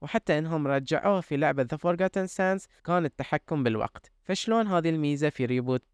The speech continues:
Prince of Persia؟ بس قبل ما أتطرق لهالشيء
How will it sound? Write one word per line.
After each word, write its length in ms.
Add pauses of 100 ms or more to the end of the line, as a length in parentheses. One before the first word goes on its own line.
Prince 220
of 40 (140)
Persia؟ 260 (560)
بس 140
قبل 220
ما 160
أتطرق 440
لهالشيء 540